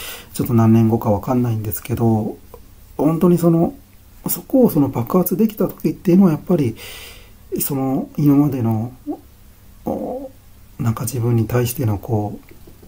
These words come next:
う、うん、自分に対しての何かがその今の自分を支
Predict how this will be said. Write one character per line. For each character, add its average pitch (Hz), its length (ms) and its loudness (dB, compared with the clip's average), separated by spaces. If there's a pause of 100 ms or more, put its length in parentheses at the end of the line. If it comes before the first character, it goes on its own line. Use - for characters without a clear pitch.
(1000)
う、 170 40 2
う 170 40 4
ん、 143 60 0
自 120 160 -2
分 147 120 4
に 156 80 0
対 214 180 2
し - 60 -6
て 185 60 2
の 135 80 4
何 123 180 2
か 123 100 -4
が 110 180 -6
そ 110 120 -6
の 110 180 0
今 120 220 4
の 110 80 4
自 107 160 0
分 110 160 0
を 107 60 -4
支 - 100 -10